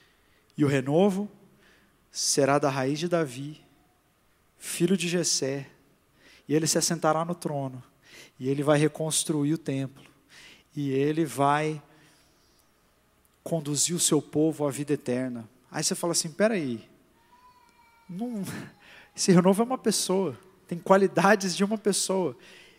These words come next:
E é claro, é evidente que o renovo é uma pessoa. Se você deseja experimentar renovo de Deus na sua vida, entenda que você precisa de uma pessoa. Você precisa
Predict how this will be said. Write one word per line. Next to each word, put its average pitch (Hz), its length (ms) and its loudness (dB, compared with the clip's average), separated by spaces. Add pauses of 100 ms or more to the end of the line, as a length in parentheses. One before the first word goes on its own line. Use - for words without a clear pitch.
(580)
E 180 80 0
é 214 40 2
claro, 208 520 2
é 165 60 6
evidente 185 840 0 (460)
que - 100 4
o 175 40 8
renovo 160 640 0 (420)
é 139 80 -2
uma 151 200 -2
pessoa. 110 500 -8 (960)
Se - 200 -4
você 143 360 4
deseja 147 580 2 (1080)
experimentar 160 600 0
renovo 160 500 0
de 160 100 -6
Deus 156 240 0
na 156 60 -4
sua 156 180 -2
vida, 127 220 -6
entenda 131 640 0 (1000)
que - 120 -12
você 123 200 0
precisa 135 440 -2
de 117 180 -6
uma 143 260 0
pessoa. 110 560 -6 (140)
Você - 220 -2
precisa 131 480 -2